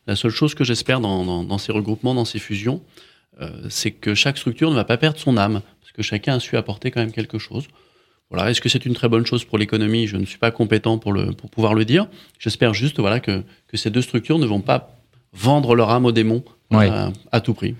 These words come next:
Speaker 1: Voilà, c'est
Speaker 2: Me-, merci David Potrel. Et c'est vrai que, euh, je l'ai peu évoqué, mais c'est une bataille qui est très, qui est très importante sur la mobilité et que les spécial-, que les sociétés travaillent de manière beaucoup plus horizontale. C'est-à-dire qu'elles ne travaillent pas que sur leur cœur de, corps de métier, cœur de métier,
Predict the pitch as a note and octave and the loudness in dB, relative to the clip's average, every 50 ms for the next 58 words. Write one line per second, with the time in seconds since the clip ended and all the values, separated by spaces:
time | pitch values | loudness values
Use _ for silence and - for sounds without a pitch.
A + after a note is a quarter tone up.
0 | C3+ D3 - - A2+ - - - G#2 A2 - - A#2 A#2+ B2 - - C3+ B2 A#2 | -12 -12 -10 -10 -10 -6 0 4 4 4 4 6 4 4 6 6 6 6 6 6
1 | A#2 A2 - - A2 - - C#3+ C3 A2+ B2 - - B2 A2 C3+ D#3 D3 - C3 | 6 4 4 4 4 6 6 6 6 6 6 6 6 6 6 6 4 4 6 6
2 | A#2+ A2 A2 G#2+ G2+ F2 - - - - - C3 B2+ - A2+ G#2+ A2 A2 - - | 6 6 6 6 4 4 2 0 0 0 0 2 4 4 6 6 6 6 6 6
3 | B2+ A#2 A2+ A2 A#2 A2+ - - D#3 D3+ C#3 B2+ A#2 A2 G#2+ G#2 G2+ G2+ - - | 6 6 6 6 4 2 4 4 4 6 6 6 6 6 6 6 4 4 4 4
4 | B2 G2+ - - A2+ A2 G2+ A2 A2 - - B2 B2 A#2+ - G#2 G2 - - - | 2 2 4 4 4 6 6 6 4 6 4 4 4 4 2 0 0 0 2 4
5 | G#2+ G2+ G2 - - F#2+ - - G#2+ G2+ G2 F#2 G2 F#2+ - G#2 G2+ - - D#3 | 4 4 4 2 0 0 2 4 4 4 6 6 4 4 4 2 2 4 4 2
6 | D#3+ D3+ - A#2+ G#2 G#2 G#2 G#2 G#2 A2 G#2 G#2 G#2 G2+ - D3 E3 F3 - - | 4 4 4 4 6 6 6 6 6 6 4 4 4 4 4 4 4 2 0 -6
7 | - - - - _ - A2 G#2 G2 - - A2 G#2+ G#2 G#2 A2 - - - A2 | -20 -20 -20 -8 _ 2 4 4 4 4 4 6 6 6 6 4 4 4 4 2
8 | G#2 - - A2+ G#2+ - - A#2 G#2+ - - G#2+ G#2 G2 - - A2 - - A2 | 4 4 2 2 2 2 2 0 2 4 6 6 6 6 4 4 4 6 6 6
9 | - C#3+ C#3+ - - A2 G#2+ A2+ A2+ G#2+ A2+ A2 A2 G#2+ A#2 A2 G#2 G#2+ A#2+ A#2 | 6 4 4 4 4 4 6 6 6 6 6 6 6 6 6 6 6 6 4 6
10 | - A#2+ G#2+ - B2 A#2 B2 A2 A#2 A2+ G#2+ A#2 A2+ - C#3 A#2+ G2+ - G2 G2 | 4 4 6 6 6 6 6 6 6 6 6 6 6 6 4 4 2 0 0 2
11 | G#2 G#2 G2+ - - G#2 G2+ F#2+ - - G#2 F#2+ - A#2 A2 - - B2+ A#2+ - | 4 4 4 4 4 4 4 4 4 4 4 6 6 4 6 6 6 6 8 8
12 | B2 A2 G#2 - - - A#2 G#2 A2 - - - C#3 A#2+ A2+ A#2+ A2 A2 A2 - | 6 6 6 4 4 4 4 4 2 2 4 6 6 8 8 6 6 6 6 4
13 | - D#3 F3 - - B2 A2 A2 G#2+ G#2 - - | 4 2 4 6 6 6 6 6 6 4 4 2